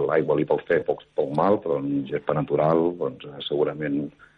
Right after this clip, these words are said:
ens pot perjudicar tant a ells com a nosaltres i veurem com, com va evolucionar el tema del temps, però també estem pendents aquests dies de, de mirar el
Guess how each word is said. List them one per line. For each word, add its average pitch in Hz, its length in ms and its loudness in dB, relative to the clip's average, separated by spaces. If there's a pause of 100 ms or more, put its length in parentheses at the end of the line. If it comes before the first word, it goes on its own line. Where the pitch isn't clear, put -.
(120)
ens 85 160 -4
pot 82 160 2
perjudicar 78 560 2
tant 78 100 2
a 80 80 2
ells 80 80 -2
com 85 140 2
a 80 100 2
nosaltres 90 560 4
i 73 80 -2
veurem 71 300 -2
com, 73 240 -2 (580)
com 107 120 2
va 98 120 6
evolucionar 87 380 6
el 80 100 2
tema 85 160 6
del 78 80 -2
temps, 98 160 4
però 92 80 2
també 85 160 6
estem 82 240 2
pendents 80 400 4
aquests - 240 4
dies 82 240 6
de, 85 140 6 (180)
de 82 160 2
mirar 82 160 4
el 78 80 0